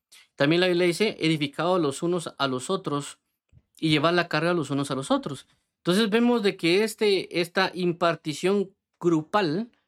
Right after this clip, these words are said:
el aprender la doctrina como congregación, también va a ayudar a edificarse,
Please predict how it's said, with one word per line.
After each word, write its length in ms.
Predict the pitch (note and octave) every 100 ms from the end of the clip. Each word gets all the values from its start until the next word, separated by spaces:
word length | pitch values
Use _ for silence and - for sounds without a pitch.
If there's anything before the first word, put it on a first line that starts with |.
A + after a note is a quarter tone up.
| _ _ -
el 200 | D#3 D3+
aprender 680 | D3+ D#3+ D#3 C#3+ E3 G3 -
la 240 | - D3+
doctrina 480 | C#3+ C3+ E3 F#3 F3+
como 340 | E3+ D3+ C3 -
congregación, 760 | F#3+ F3+ F3+ F3 E3 F3 E3+
también 340 | E3 D#3+ F#3 G#3
va 60 |
a 20 |
ayudar 280 | G#3 E3+ E3+
a 60 | F3
edificarse, 800 | E3 E3 E3+ F3+ D#3 D3 F3